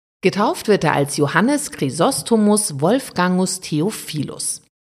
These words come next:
Mozart ist sein Nachname. Aus Theophilus, griechisch für Gott geliebt,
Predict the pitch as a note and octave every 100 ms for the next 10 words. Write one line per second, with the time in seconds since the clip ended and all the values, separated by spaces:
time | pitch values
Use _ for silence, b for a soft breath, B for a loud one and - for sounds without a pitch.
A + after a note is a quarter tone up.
0 | _ _ _ - F3+ G3+ A4+ - D3+ E3+
1 | C#4 - _ - D#3 - A3 C#4 C#4+ C3+
2 | A2+ - - G3 F3 _ _ _ _ _
3 | _ _ _ _ A#3 A#3+ A#3 A#3+ A3+ A3
4 | D#4 B3+ F#3+ - - - D#3 F#3 E3 -
5 | - C#3 B2 - D3 - A#3 - - F3
6 | F3 A#3+ -